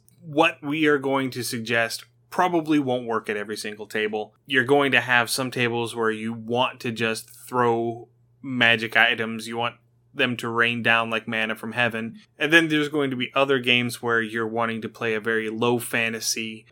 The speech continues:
very gritty sort of game,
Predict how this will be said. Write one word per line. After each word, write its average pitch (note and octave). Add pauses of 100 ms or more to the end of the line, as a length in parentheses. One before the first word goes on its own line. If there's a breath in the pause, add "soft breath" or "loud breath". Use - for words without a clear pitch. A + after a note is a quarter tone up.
very A#2
gritty A#2
sort A2+
of G#2+
game, A2+